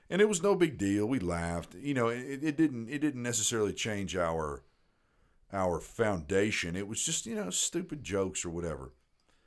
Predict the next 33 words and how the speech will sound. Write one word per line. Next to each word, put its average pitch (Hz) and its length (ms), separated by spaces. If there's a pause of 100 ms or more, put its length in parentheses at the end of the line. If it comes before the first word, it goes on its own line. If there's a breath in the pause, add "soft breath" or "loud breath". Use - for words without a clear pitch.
(400)
Like, 131 320 (420)
I 147 200
so 160 400
much 139 320
as 101 220
even, 107 520 (240)
like, 107 260
tell 131 480
one 113 200
of 107 120
those 98 280
jokes 95 680 (120)
just 107 300
to 104 100
give 101 220
her 104 120
some 85 200
context 101 680
about 87 200
a 78 40
story 101 400
I'm 127 140
telling, 127 400 (560 soft breath)
and 107 160
it 110 80
has 110 320
anything 110 320
to 107 100
do 98 380
with, 87 420 (880 soft breath)
uh, 101 300
sex, - 920
race, 113 880